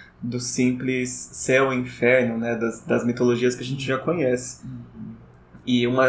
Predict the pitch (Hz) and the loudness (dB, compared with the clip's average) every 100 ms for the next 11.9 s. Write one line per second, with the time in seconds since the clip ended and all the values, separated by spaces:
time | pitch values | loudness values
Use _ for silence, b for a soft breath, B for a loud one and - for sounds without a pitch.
0 | 127 131 127 135 127 127 127 110 127 123 | 4 0 0 0 0 2 -2 0 -2 -2
1 | 127 123 127 160 127 - 127 127 - - | -4 0 2 4 0 -4 0 0 -2 -6
2 | 160 143 117 127 151 - B B - - | 0 2 4 4 2 -4 B B -20 -4
3 | 127 127 139 - 135 160 214 180 147 139 | -2 2 2 2 2 4 4 2 0 -2
4 | 135 - 120 110 127 135 135 113 127 156 | -4 -6 -8 -10 -8 0 2 4 2 2
5 | 120 120 113 113 - 117 113 - 127 143 | 2 0 0 -4 -4 -4 -4 2 2 2
6 | 117 - B B _ - 165 180 202 202 | -2 -10 B B _ 6 6 6 -2 -2
7 | - 190 190 156 151 156 151 160 135 147 | 2 0 2 4 4 2 -2 0 4 4
8 | 170 117 110 120 - - B B B - | 2 0 -2 -4 -10 -12 B B B -8
9 | 113 113 120 123 135 143 147 208 - 185 | -4 -2 -2 0 0 2 0 0 0 0
10 | 175 160 151 139 143 - 160 180 156 147 | 2 0 0 -2 -2 0 0 0 0 0
11 | 135 127 117 117 120 117 113 113 113 | 4 4 4 0 0 -2 -2 -4 -8